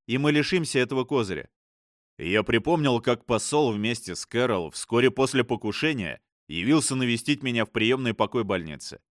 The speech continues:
Голос у него был сухой, как наждачная бумага, и чёткий, как у компьютера.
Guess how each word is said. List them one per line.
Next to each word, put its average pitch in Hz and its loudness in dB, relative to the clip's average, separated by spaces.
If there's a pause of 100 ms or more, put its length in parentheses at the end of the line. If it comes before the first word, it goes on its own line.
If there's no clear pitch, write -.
(560)
Голос 117 0
у 117 2
него 113 0
был 107 0
сухой, 107 -2
как - -8
наждачная 95 -4
бумага, 95 -4 (300)
и 110 0
чёткий, 170 2
как 123 -2
у 117 -2
компьютера. 101 -4